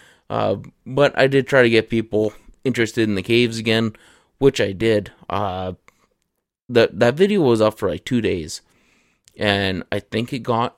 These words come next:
around thirteen hundred views. And on my computer, I have a little app download on there where it says, like, how many likes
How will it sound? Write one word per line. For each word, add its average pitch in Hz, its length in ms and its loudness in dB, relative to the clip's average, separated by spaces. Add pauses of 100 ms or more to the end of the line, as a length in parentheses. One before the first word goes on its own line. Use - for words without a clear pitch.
(140)
around 104 400 -2
thirteen 120 440 -2
hundred 113 420 -2
views. 90 480 -8 (640)
And 101 640 -2 (1200)
on 113 360 2
my 104 160 -2
computer, 123 600 2
I 98 60 2
have 110 240 -2
a 104 60 -4
little 98 320 0
app 98 240 -10 (800)
download 101 440 4
on 104 200 0
there 104 200 4
where 98 160 0
it 90 80 -6
says, 98 300 0
like, 82 140 -8
how 101 240 -2
many 104 280 -2
likes 104 640 -6